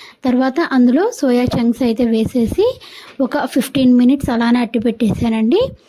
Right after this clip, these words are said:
తర్వాత దాంట్లో ఉండే వాటర్ అన్నీ స్క్వీజ్ చేసేసుకొని ఒక ప్లేట్లో అయితే తీసుకొని పక్కన పెట్టేసుకున్నాను.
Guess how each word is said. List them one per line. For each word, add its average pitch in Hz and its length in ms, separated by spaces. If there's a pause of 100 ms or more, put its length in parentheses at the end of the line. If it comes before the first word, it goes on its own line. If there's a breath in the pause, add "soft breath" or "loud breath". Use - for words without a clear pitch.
(440 soft breath)
తర్వాత 269 380 (240)
దాంట్లో 240 340
ఉండే 254 160 (140)
వాటర్ 233 360
అన్నీ 269 200 (100)
స్క్వీజ్ 254 380 (100)
చేసేసుకొని 240 680 (680 soft breath)
ఒక 277 100 (100)
ప్లేట్లో 254 380
అయితే 240 140 (100)
తీసుకొని 262 380 (140)
పక్కన 240 280
పెట్టేసుకున్నాను. 226 680